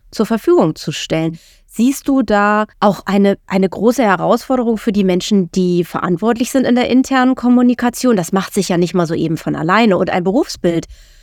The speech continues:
jetzt das, ich weiß, dass es überall gerade so ein bisschen angezündet wird, aber auch da, ähm, wird sich ja ein Berufsbild wahrscheinlich verändern. Wie schätzt du denn das ein, wenn wir jetzt mal die Seiten kurz wechseln hier an der Stelle?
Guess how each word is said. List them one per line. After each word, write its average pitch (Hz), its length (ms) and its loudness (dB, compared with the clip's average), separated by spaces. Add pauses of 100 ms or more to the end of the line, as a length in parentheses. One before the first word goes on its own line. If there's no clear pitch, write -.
(140)
jetzt - 240 0
das, - 260 -4
ich - 160 -4
weiß, 208 160 2
dass 202 140 -2
es 196 100 -4
überall 262 340 2
gerade 233 240 0
so 220 80 -2
ein 220 40 2
bisschen 226 180 0
angezündet 220 640 0
wird, 202 160 0
aber 208 200 2
auch 202 120 -2
da, 262 300 2
ähm, 202 340 0
wird - 160 -2
sich 202 140 -6
ja - 80 -2
ein 202 140 0
Berufsbild 208 500 -2
wahrscheinlich 156 420 -4
verändern. 160 420 -2 (520)
Wie 226 100 2
schätzt - 300 -2
du 269 60 2
denn 233 160 4
das 196 180 0
ein, 175 160 0
wenn 185 120 2
wir 196 80 2
jetzt 196 160 -2
mal 202 80 0
die 208 100 0
Seiten 233 320 0
kurz 165 320 -2
wechseln 160 360 -2
hier 156 160 0
an 156 80 0
der 156 100 -4
Stelle? 160 400 -6